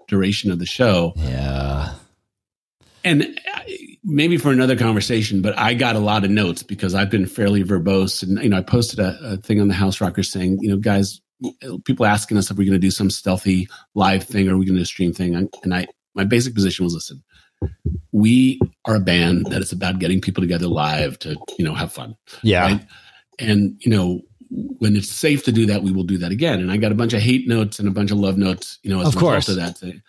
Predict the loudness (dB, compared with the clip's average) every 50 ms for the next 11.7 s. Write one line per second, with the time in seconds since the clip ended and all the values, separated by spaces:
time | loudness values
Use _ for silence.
0 | _ _ -2 0 0 2 2 0 0 0 0 2 2 2 2 0 0 0 0 0
1 | 0 2 2 2 2 2 0 0 0 0 -2 -2 0 0 -2 -4 -4 -8 -18 -14
2 | -6 -4 -2 0 0 0 0 0 0 0 0 0 0 0 0 0 -2 -2 -2 -2
3 | -4 -6 -8 -4 -2 0 0 0 0 0 0 0 0 2 2 2 2 2 0 0
4 | 0 0 0 2 2 2 0 0 0 -2 -4 -4 -4 -2 -2 0 0 0 -2 -2
5 | -2 -2 0 0 0 0 0 -2 -2 -2 -2 0 0 0 0 0 -2 -2 -2 -2
6 | 0 0 0 0 -2 0 0 0 0 0 0 0 0 0 0 0 0 0 0 0
7 | 0 0 -2 -2 -2 -2 -2 -2 0 0 0 2 2 2 2 2 2 2 2 2
8 | 0 0 -2 -4 _ _ _ _ _ _ _ _ _ _ _ _ _ -10 -6 -2
9 | -2 -2 -2 -2 -2 0 0 0 -2 -4 -6 -10 _ _ _ -4 -2 0 0 0
10 | -2 -2 -2 0 0 2 2 2 2 2 2 2 2 2 2 0 0 -2 -2 -4
11 | -4 -2 -2 0 0 2 2 2 0 0 0 -2 -4